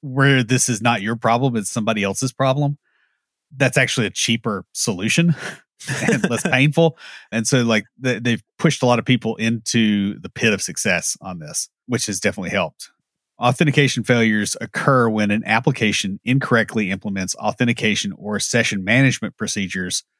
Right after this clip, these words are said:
Speaker 1: that end up compromising things like passwords, keys, session tokens, uh, that kind of stuff.
Speaker 2: Mm-hmm. And where you, you don't, like, have good timeouts on your tokens and things.
Speaker 1: Yeah, you just keep 'em forever.
Speaker 2: Yeah.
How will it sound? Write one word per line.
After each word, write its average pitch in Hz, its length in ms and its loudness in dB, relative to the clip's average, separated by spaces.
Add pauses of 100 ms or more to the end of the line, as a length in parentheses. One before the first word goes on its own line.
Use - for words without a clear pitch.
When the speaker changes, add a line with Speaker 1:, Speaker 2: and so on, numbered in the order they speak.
(480)
Speaker 1:
that 120 160 2
end 127 120 4
up 123 140 0
compromising 107 680 2
things 101 200 -4
like 98 160 -4
passwords, 104 560 0
keys, 98 720 -2
session 113 420 0
tokens, 98 600 -6
uh, 95 80 -14 (240)
that 123 180 0
kind 110 240 -2
of 90 80 -4
stuff. - 500 -4 (520)
Speaker 2:
Mm-hmm. 131 260 -6 (1080)
And 147 100 -4
where 143 140 -2
you, 131 180 -2
you 127 260 -8
don't, 123 300 -4
like, 123 400 -8 (540)
have 135 280 -6
good 127 220 -4 (200)
timeouts 117 640 -4
on 123 180 -8
your 123 100 -8
tokens 127 500 -10
and 123 140 -12
things. 139 420 -12 (520)
Speaker 1:
Yeah, 117 100 2
you 95 60 -2
just - 100 -8
keep 101 180 0
'em 95 80 -16
forever. 104 420 -6 (200)
Speaker 2:
Yeah. 131 240 0